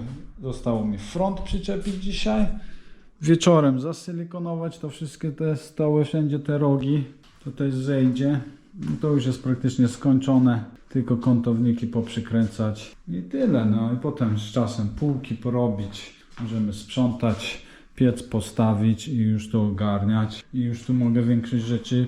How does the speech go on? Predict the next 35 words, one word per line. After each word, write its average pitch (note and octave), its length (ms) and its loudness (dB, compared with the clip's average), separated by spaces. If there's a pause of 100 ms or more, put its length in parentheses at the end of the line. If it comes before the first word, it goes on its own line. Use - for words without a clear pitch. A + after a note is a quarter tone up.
powyrzucać. C3 600 -2
A A2+ 40 -4
tutaj D3+ 320 0
mam A#2+ 180 6
nawet A2 260 0
taką A2 240 -4
długą G#2+ 260 -4
paletę F#2+ 480 -2
z G#2+ 100 -6
takimi G2+ 340 -2 (600)
naprawdę G#2+ 400 2
fajnymi A#2+ 460 4
deseczkami. G#2 840 -2 (240)
Trochę A2 360 -6
ich F#2+ 140 -10
jest. C#3 440 -4 (240)
Także G#2+ 440 0
one A2 200 2
takie A2+ 280 -4
wysokie A#2 800 -6 (240)
i C#3+ 100 -12
fajnie C#3 440 -4
by C#3 160 -4
były, C3 500 2 (400)
mi C#3+ 380 2
by D#3 200 0
zabudowały C#3+ 800 2
tutaj D3 340 -2
tą F3 140 0
stronę, C3+ 560 2
nie? F#3 280 0 (420)
A F#3 80 -6
może C#3 340 -2
z - 40 -4
czasem B2+ 600 -2